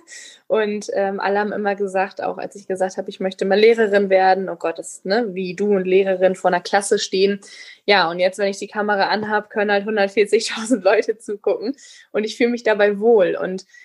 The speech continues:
also es hat damals angefangen, ähm, da habe ich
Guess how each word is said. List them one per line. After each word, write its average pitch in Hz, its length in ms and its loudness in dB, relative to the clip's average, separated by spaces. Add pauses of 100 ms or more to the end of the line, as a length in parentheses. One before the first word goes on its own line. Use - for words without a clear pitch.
(220)
also 202 180 2
es 208 100 -6
hat 247 180 0
damals 269 420 4
angefangen, 240 800 -2
ähm, 208 360 -6
da 202 140 -8
habe 208 200 0
ich 202 460 -2